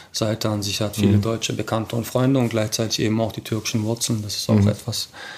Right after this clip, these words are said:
Speaker 1: auch was bei mir so der Fall ist und auch schon immer so war, ja.
Speaker 2: Hm. Okay. Ähm, und gab's auch,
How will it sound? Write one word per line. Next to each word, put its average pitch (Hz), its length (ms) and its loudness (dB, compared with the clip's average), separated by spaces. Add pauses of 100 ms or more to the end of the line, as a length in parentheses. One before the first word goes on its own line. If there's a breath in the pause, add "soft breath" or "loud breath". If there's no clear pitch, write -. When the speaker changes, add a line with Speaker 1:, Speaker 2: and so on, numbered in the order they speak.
(400 loud breath)
Speaker 1:
auch 104 200 -2 (100)
was 135 240 -2
bei 107 200 0
mir 110 220 2
so 113 140 -2
der 107 120 -4
Fall 110 280 -2
ist 110 180 -6
und 117 140 -4
auch 113 140 -6
schon 113 180 -4
immer 110 180 -2
so 107 180 -4
war, 110 200 -4
ja. 110 200 -6 (380)
Speaker 2:
Hm. 95 80 2 (680)
Okay. 92 240 -6 (680 loud breath)
Ähm, 107 400 6
und 113 240 2
gab's 117 320 0
auch, 113 600 0